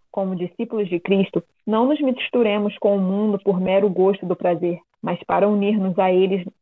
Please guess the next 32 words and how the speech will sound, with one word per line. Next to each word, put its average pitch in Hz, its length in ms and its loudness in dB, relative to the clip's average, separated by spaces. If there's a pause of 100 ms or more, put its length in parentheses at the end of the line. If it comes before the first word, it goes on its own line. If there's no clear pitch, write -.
(120)
ou 202 160 6
para 196 240 2
unir-nos 196 440 -2 (180)
a 185 140 0
ele 185 180 2
na 180 120 -4
tolice. 180 360 -4 (260)
Tais 208 280 -2
associações 196 680 2 (340)
só 196 120 4
podem 220 340 6
trazer 214 380 0
prejuízo. 208 720 0 (440)
Nunca 277 400 4
devemos 214 500 2
sancionar 202 540 -2
o 214 60 2
pecado 190 460 0
por 190 180 -6
nossas 185 300 -6
palavras 220 580 2 (420)
ou 196 160 2
ações, 208 580 0 (280)
nosso 196 320 -6
silêncio 208 600 0
ou 220 160 2
nossa 208 240 -2
presença. 175 480 -4 (440)
Aonde 202 580 -4
quer 185 340 0
que 196 80 -6 (120)
formos, 190 400 -2